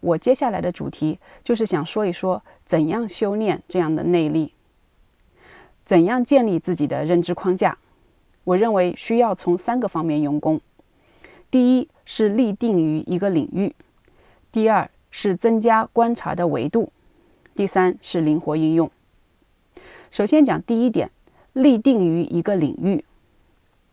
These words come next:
孔子有一句名言，“三十而立”，一般都把这个立啊解释成成家立业，说是到了三十岁的时候，应该是事业有成了，在社会上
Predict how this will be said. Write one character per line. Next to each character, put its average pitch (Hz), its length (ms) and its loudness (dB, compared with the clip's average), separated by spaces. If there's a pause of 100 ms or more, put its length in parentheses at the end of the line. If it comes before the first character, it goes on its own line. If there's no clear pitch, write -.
(520)
孔 233 240 4
子 214 220 4
有 175 160 2
一 170 80 2
句 233 180 -2
名 175 240 2
言 156 300 0 (240)
，“三 240 240 0
十 220 140 -2
而 165 160 2
立”， 220 180 0 (800)
一 269 100 4
般 262 280 4
都 277 100 4
把 185 140 2
这 208 100 -4
个 202 80 0
立 233 240 2
啊 - 80 -8 (380)
解 170 180 2
释 - 100 -8
成 185 440 -6
成 165 220 -2
家 214 200 0
立 233 200 0
业， 233 180 2 (760)
说 - 220 0
是 220 100 -4
到 202 160 4
了 190 140 0
三 233 200 -2
十 240 140 -8
岁 196 160 0
的 175 100 0
时 202 140 -8
候， 175 260 -6 (300)
应 254 180 4
该 254 160 6
是 208 240 0
事 220 260 -4
业 185 180 0
有 135 120 -2
成 - 220 -10
了， 175 240 -2 (300)
在 196 200 2
社 202 160 -2
会 190 140 -2
上 180 260 0